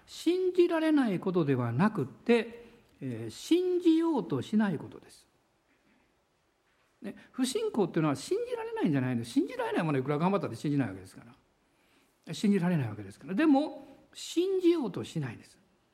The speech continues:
それはどういうことかっていうと、初めから信じない側に立ってるわけです。ね、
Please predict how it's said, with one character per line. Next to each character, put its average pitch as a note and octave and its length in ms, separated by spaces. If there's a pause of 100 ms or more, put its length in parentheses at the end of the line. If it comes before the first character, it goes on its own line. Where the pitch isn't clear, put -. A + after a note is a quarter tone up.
(320)
そ C#4+ 100
れ C4 60
は G#3+ 40
ど E4 80
う - 20
い G4 40
う G4 40
こ F#4 80
と B3+ 100
か E3+ 100
っ C#3 100
て D3+ 60
い C#3 40
う C#3 80
と、 C4+ 360 (160)
初 E4 300
め F4 160
か E4+ 140
ら A3+ 360 (240)
信 E4+ 440
じ E4 160
な D4 180
い D#3 140
側 C4+ 340
に B3 140
立 - 120 (720)
っ B2 40
て - 180
る A#2+ 60
わ G2+ 100
け - 60
で - 80
す。 - 160 (1200)
ね、 F#3 140